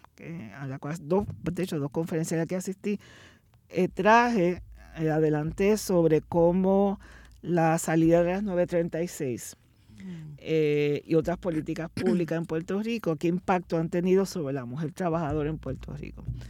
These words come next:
Speaker 1: Eh, porque los compañeros que han mirado la, el impacto de las nueve treinta y seis, ninguno mira a la mujer trabajadora.
Speaker 2: Ujú.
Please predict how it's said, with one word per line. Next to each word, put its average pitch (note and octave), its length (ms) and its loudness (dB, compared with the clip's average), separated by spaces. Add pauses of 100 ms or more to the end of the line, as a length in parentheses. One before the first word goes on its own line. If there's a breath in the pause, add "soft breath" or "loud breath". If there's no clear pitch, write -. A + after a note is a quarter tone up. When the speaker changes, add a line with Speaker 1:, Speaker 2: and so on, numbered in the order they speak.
(460 loud breath)
Speaker 1:
Eh, C#3+ 260 -4
porque D3+ 260 -2
los E3 100 0
compañeros D3+ 520 -6
que F#3 120 -4
han F#3 120 0
mirado F3+ 460 6
la, D3 500 0 (300)
el D3+ 120 -8
impacto D#3+ 360 -6
de F3+ 60 2
las F#3+ 60 0
nueve F#3 160 0
treinta F#3 220 -2
y G3+ 60 -2
seis, A3 240 -2
ninguno F3 500 -2
mira F#3+ 300 2
a F3 60 2
la C#3+ 100 -2
mujer C#3+ 300 -6
trabajadora. D3 640 -6
Speaker 2:
Ujú. F3+ 340 -8